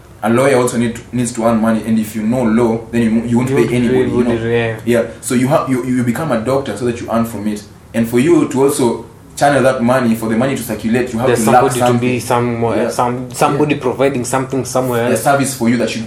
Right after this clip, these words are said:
Speaker 1: can't provide for yourself, they to-, they told you you can't do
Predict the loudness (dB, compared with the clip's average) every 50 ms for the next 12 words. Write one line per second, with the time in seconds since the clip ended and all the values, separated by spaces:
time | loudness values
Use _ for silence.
0 | -6 -4 -2 -2 -2 -2 -4 -6 -6 -4 -4 -4 -4 -6 -8 -8 -6 -4 -4 -4
1 | -2 -4 -4 -6 -8 -10 -8 -6 -4 -4 -4 -4 -4 -4 -2 -4 -4 -6 -4 -4
2 | -6 -6 -6 -4 -4 -4 -4 -4